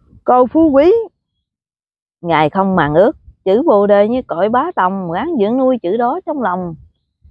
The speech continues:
thì mới được định chừng diệu quả. Đó, bởi vì bà con gắng nha. Tu á, cái chữ tu hiền này á nghe bà con.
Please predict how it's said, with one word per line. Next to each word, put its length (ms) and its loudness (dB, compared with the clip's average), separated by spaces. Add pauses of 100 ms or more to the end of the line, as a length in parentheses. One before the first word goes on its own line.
(160)
thì 200 4
mới 200 -2
được 200 0
định 240 -2
chừng 260 -4
diệu 180 0
quả. 380 -4 (920)
Đó, 440 0 (200)
bởi 160 0
vì 160 2
bà 160 2
con 260 -2
gắng 280 -2
nha. 360 -8 (1900)
Tu 260 0
á, 200 -4 (920)
cái 120 -12
chữ 240 2
tu 180 2
hiền 280 0
này 220 -4
á 120 -4
nghe 220 -4
bà 140 -6
con. 260 -8